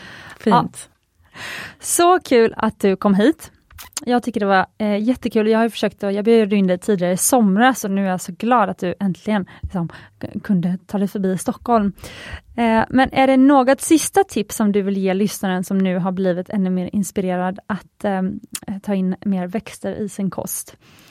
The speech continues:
Speaker 1: Att inte vara för rädd för att göra fel, utan göra, utan bara liksom i-, upptäcka och smaka och göra det på sitt sätt. Och låta sig inspireras. Och äta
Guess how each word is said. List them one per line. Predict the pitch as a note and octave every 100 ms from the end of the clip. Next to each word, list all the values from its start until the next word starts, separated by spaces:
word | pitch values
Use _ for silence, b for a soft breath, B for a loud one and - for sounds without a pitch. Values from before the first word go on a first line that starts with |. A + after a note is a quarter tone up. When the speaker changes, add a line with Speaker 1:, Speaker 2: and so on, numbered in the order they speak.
| B B B B B B B B B B -
Speaker 1:
Att | G#3+ A3
inte | - A#3+ A#3+ G#3 - F#3
vara | F#3+ F3+ E3
för | D#3+ F3+
rädd | F3 D#3+ D3+
för | -
att | D#3 D3+
göra | D#3+ D#3
fel, | D3+ - - G#3+ G3+ A3 G#3+
utan | F#3 - F3+ F3
göra, | F#3 E3+ D#3+ D#3+ D#3 D3+
utan | F3+ F#3 F#3+ F3+ E3+
bara | G#3+ G3
liksom | E3+ - D#3+
i-, | - G2 - - - -
upptäcka | A#3+ - - F3+ - F3+ E3+
och | E3+
smaka | - F#3+ E3 D#3+ _ D#3+ D3+ D#3 -
och | D#3+ -
göra | E3 F3+ D#3
det | D#3+
på | D#3
sitt | - D3+
sätt. | - F#3 - - - _ _ _ _ _
Och | F#3+
låta | G#3 E3+
sig | E3
inspireras. | D#3 E3+ D#3+ - E3+ - - _ _ _ _
Och | F3 -
äta | G3 D#3 - _ D#3 D3+ D#3+